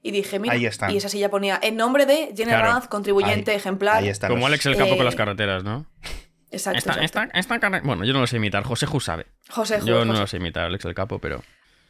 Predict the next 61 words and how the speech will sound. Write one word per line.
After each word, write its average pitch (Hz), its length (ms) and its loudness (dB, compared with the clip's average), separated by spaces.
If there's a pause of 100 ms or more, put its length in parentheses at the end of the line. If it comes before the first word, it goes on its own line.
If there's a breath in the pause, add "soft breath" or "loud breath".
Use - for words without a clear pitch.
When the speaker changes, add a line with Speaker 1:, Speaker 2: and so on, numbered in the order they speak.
(140)
Speaker 1:
Así 202 260 -4
que 202 120 0
bueno, 190 380 0
eh, 202 140 -4
yo 277 80 0
en 339 60 0
esas 240 200 -4
estoy, 185 460 -6 (140)
estoy. 175 380 -12
Me 247 120 -2
duelen 247 300 2
los - 160 -8
ovarios, 185 760 0
Speaker 2:
Sí, - 80 -12
bueno. 170 200 -12
Speaker 1:
eh. 170 280 -16 (340 loud breath)
Speaker 2:
Si - 180 -2
no 151 100 2
te 175 80 2
vas 175 160 2
a 107 420 4
tirar 101 380 0
penaltis 101 420 -4
a 101 60 -2
la 95 100 -2
Kings 98 320 -6
League 107 300 0
o 95 260 0
algo 92 200 -4
así. 117 300 -8 (460)
Y 95 340 -12
así 98 80 -8
Speaker 3:
Por 104 100 2
ejemplo, 131 380 2
Speaker 2:
en 202 80 -2
Speaker 3:
con 120 180 2
Speaker 2:
directo, 120 320 0
Speaker 3:
Piqué. - 160 -8
Speaker 2:
claro. 107 280 -4 (240)
Speaker 1:
Me 208 140 -8
colgarán 208 720 0
como 208 200 -12
a 196 60 -12
Casillas. 202 580 -10 (500 loud breath)
Speaker 2:
Ostras, 175 360 2
eso, 165 120 4
Speaker 1:
Bueno, 285 80 6
ya 311 60 8
Speaker 2:
eso, 320 140 6
Speaker 1:
me - 60 2
Speaker 2:
eso - 60 4
fue 240 80 6
muy 233 100 6
Speaker 1:
cuelgan 202 140 6
Speaker 2:
gracioso, 95 400 -8
eso 113 160 -8
fue - 120 -6
muy 101 100 -4
Speaker 1:
en 240 100 2
la 233 80 4
Speaker 2:
gracioso. 226 60 0